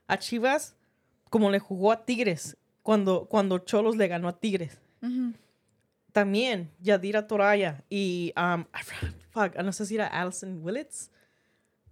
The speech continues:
Speaker 1: They were playing so fucking good.
Speaker 2: Yeah.
Speaker 1: So,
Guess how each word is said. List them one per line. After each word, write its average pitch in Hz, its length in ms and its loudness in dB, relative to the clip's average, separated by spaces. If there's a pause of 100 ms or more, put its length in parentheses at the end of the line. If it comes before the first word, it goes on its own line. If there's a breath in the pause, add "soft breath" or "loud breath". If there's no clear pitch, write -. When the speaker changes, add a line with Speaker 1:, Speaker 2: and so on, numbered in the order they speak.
Speaker 1:
They 208 120 6
were 233 160 2
playing 202 540 0 (960)
so - 540 0
fucking 185 480 -2
good. - 220 4 (460)
Speaker 2:
Yeah. 214 260 -8 (720)
Speaker 1:
So, 180 520 0